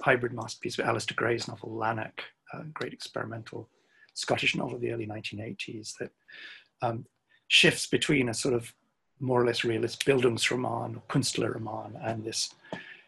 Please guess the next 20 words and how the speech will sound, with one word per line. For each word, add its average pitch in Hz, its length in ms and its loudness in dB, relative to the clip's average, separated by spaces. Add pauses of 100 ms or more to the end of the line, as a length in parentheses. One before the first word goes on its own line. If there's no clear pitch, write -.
(160)
um, 107 420 0
again, 110 440 -2
sort - 180 -4
of 113 100 -8
science - 480 -2
fiction - 400 4
afterlife 110 840 2 (160)
imagination, 107 800 0
imagination 104 600 2
of 104 60 -8
a 117 60 -6
kind - 160 -8
of 107 80 -6
alternative 110 720 -4
Glasgow, 113 640 2 (640)
uh, 135 160 -2
through 131 160 -2
which - 180 2
the - 60 -6
characters - 720 -2